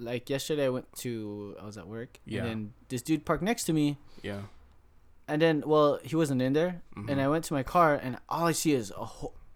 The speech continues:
Speaker 1: a lot, a lot of stuff.
Speaker 2: Oh, yeah,
Speaker 1: You know where,
Speaker 2: okay,
Speaker 1: where
Speaker 2: yeah,
Speaker 1: their
Speaker 2: yeah.
Speaker 1: car's just full of stuff?
Speaker 2: Yeah.
Speaker 1: But I'm talking, like, newspaper.
Speaker 2: Yeah.
Speaker 1: And then you could barely see.
Speaker 2: Mm-hmm.
Speaker 1: You literally cannot see. And so, you know, you're sitting like this, right? In your,
Speaker 2: Yeah.
Speaker 1: in your driver's seat.
Speaker 2: Yeah.
Speaker 1: And then your right side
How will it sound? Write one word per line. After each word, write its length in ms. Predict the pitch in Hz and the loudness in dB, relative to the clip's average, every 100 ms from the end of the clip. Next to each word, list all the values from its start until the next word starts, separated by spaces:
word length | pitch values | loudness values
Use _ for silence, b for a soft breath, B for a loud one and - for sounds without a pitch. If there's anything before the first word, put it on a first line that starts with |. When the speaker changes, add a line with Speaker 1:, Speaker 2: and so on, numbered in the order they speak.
| - | 0
Speaker 1:
a 60 | |
lot, 360 | 139 151 147 143 | 4 8 8 6
a 20 | |
lot 200 | 131 127 | 6 8
of 60 | 131 | 10
stuff. 240 | 131 127 | 8 8
Speaker 2:
Oh, 240 | 127 120 113 | 6 6 4
yeah, 220 | 110 107 | 2 4
Speaker 1:
You 80 | 202 | 8
know 100 | 208 | 10
where, 140 | 202 | 10
Speaker 2:
okay, 160 | 175 160 | 8 8
Speaker 1:
where 100 | 170 | 10
Speaker 2:
yeah, 80 | |
Speaker 1:
their 100 | 165 139 | 10 6
Speaker 2:
yeah. 40 | |
Speaker 1:
car's 300 | - 156 160 | 6 6 6
just 160 | 127 - | 4 -2
full 240 | - 147 | 2 2
of 100 | 123 | 2
stuff? 300 | - 127 131 | 0 -2 0
Speaker 2:
Yeah. 320 | 107 101 92 98 | 0 0 0 2
Speaker 1:
But 100 | 160 | 4
I'm 120 | 180 | 6
talking, 340 | 196 196 175 151 | 8 8 8 4
like, 220 | 190 170 - - - | 4 2 2 -2 -4
newspaper. 1000 | 139 131 165 180 160 175 160 180 175 175 - | -4 2 6 6 4 2 2 4 2 2 -4
Speaker 2:
Yeah. 380 | 120 120 98 95 - | 0 2 2 -2 2
Speaker 1:
And 120 | 170 | 6
then 140 | 170 160 | 8 8
you 100 | 196 | 6
could 180 | 202 135 | 6 10
barely 240 | 165 147 | 10 10
see. 360 | - 208 131 - | 6 4 4 0
Speaker 2:
Mm-hmm. 260 | 123 117 123 | -4 -2 4
Speaker 1:
You 160 | 160 147 | 6 6
literally 380 | 156 180 180 165 | 6 8 8 6
cannot 320 | - 143 139 | 4 0 0
see. 160 | - 165 B B | 0 -4 B B
And 140 | 170 170 | 2 4
so, 240 | 196 170 | 8 8
you 200 | 160 170 | 8 2
know, 100 | 190 | 2
you're 200 | 180 147 | 4 2
sitting 260 | 127 160 147 | 0 0 0
like 140 | 120 | -2
this, 240 | - 135 - | 0 -2 2
right? 220 | 120 117 | 0 0
In 60 | 120 | 2
your, 140 | 110 | 2
Speaker 2:
Yeah. 80 | 95 98 | 0 -2
Speaker 1:
in 100 | 143 | -4
your 80 | 117 | -2
driver's 380 | 120 120 131 | -2 -2 -2
seat. 240 | - 147 - | -4 -4 -4
Speaker 2:
Yeah. 240 | 117 101 92 b b - | 0 0 -2 b b -6
Speaker 1:
And 120 | 151 | -2
then 80 | 147 | 0
your 160 | 131 127 | 0 2
right 220 | 160 226 | 4 2
side 400 | - 175 147 139 | 4 4 4 0